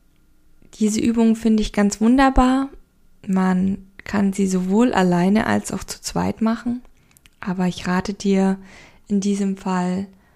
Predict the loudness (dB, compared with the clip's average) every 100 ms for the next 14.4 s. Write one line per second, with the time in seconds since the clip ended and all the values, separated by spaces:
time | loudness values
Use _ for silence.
0 | _ -18 -8 -2 0 2 0 0 2 0
1 | -2 -2 -2 -2 0 2 0 -2 -6 0
2 | 2 4 2 0 -6 -14 -20 _ _ _
3 | -20 _ -20 _ _ _ _ _ _ _
4 | _ -4 -4 0 2 4 4 0 -4 -12
5 | -20 _ _ _ _ _ -10 -10 -4 0
6 | 2 0 -2 -2 -4 -4 -2 -2 -4 -4
7 | -4 -4 -8 -6 0 -2 -2 -6 -6 -2
8 | 0 0 0 -4 -10 -8 -6 -4 -4 -4
9 | -6 -8 -8 0 2 2 -2 -6 -20 _
10 | _ -20 -20 -20 _ _ _ _ -2 -2
11 | 0 -4 -4 -4 -4 -2 -4 -4 -6 -6
12 | -6 -8 -20 _ _ _ _ _ _ _
13 | -6 -4 -4 -4 -6 -8 -20 _ -6 0
14 | 2 0 -6 -20